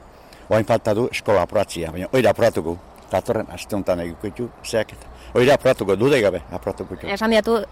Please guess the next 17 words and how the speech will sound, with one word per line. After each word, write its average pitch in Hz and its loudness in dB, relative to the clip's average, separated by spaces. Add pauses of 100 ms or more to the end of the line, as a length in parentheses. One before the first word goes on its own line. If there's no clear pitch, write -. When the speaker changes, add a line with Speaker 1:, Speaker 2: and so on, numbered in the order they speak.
Speaker 2:
oso 214 -6
mutil 185 -4
azkarra 170 -8
dela, 190 -10
eh? 277 -16 (140)
Speaker 1:
Bai. 85 -6 (220)
Speaker 2:
Eta 370 -6
oso, 240 0 (120)
eh, 185 0
heldua. 185 -2 (420)
Speaker 1:
Bai, 90 -2 (640)
horrek 107 -2 (400)
nik 110 -4
ez - -12 (160)
dakit, 92 -6
hemeretzi 107 -4
urtekin, 95 -8